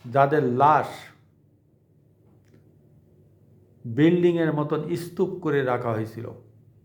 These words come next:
সেই ছবিগুলো দেখে তার মনটা কেঁদে ওঠে।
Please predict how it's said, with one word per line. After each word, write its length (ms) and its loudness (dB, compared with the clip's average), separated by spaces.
সেই 320 2
ছবিগুলো 480 0
দেখে 260 -4
তার 240 -2
মনটা 420 -2
কেঁদে 260 -4
ওঠে। 240 -6